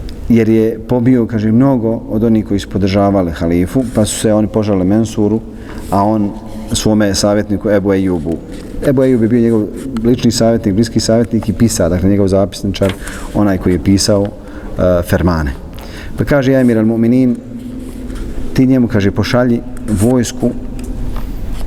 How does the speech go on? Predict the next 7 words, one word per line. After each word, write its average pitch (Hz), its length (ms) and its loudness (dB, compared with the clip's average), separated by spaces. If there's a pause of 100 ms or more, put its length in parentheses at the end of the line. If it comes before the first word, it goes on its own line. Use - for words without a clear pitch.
(720)
iz 113 140 4
Horasana”, 107 640 2 (400)
dakle, 92 240 2
pošalji 117 400 2
sa 120 160 0
njim 120 180 2
vojsku 120 480 0